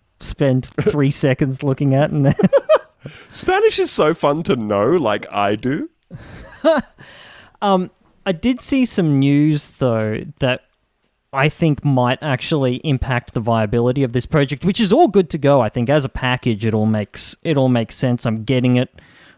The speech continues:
Speaker 1: Um, I'm
Speaker 2: Yep.
Speaker 1: understanding the viability, the, the desirability, et cetera of
Speaker 2: Yep.
Speaker 1: it. But
Speaker 2: You're locked
Speaker 1: rec-
Speaker 2: and loaded. You, you've got your,
Speaker 1: Mm.
Speaker 2: you've got your Bitcoin wallet ready to go.
Speaker 1: Red-, I had it ready to go until
Speaker 2: Oh.
Speaker 1: the recent news that,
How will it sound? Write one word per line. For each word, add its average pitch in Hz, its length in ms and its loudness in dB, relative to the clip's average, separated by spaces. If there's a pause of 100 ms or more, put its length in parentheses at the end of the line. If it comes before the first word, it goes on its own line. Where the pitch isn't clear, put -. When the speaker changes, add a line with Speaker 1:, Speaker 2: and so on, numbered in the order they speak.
(100)
Speaker 1:
Um, 120 240 0
I'm 110 180 0
Speaker 2:
Yep. 113 60 0
Speaker 1:
understanding 120 960 0 (120)
the 113 440 2
viability, 120 800 2
the, 110 400 0 (340)
the - 80 -2
desirability, 117 960 2 (200)
et 151 120 -4
cetera 120 420 0
of 110 120 -2
Speaker 2:
Yep. 117 120 -2
Speaker 1:
it. 151 120 -18
But 127 300 -2 (400)
Speaker 2:
You're 131 120 0
locked 135 220 4
Speaker 1:
rec- 285 80 0
Speaker 2:
and 117 100 0
loaded. 110 400 2
You, 120 220 0
you've 135 200 0
got 147 200 0
your, 120 260 4
Speaker 1:
Mm. 107 80 -6
Speaker 2:
you've 120 200 -2
got 120 180 0
your 110 100 -2
Bitcoin 110 500 -2
wallet 101 360 0
ready 104 340 -2
to 101 120 -4
go. 87 260 -4
Speaker 1:
Red-, 185 360 2
I 175 100 0
had 196 400 -2
it 202 120 0
ready 127 280 0
to 104 80 -4
go 104 320 -2 (520)
until 147 340 0
Speaker 2:
Oh. - 40 4
Speaker 1:
the 143 100 -2
recent 147 520 -2
news 135 720 0
that, 120 380 -2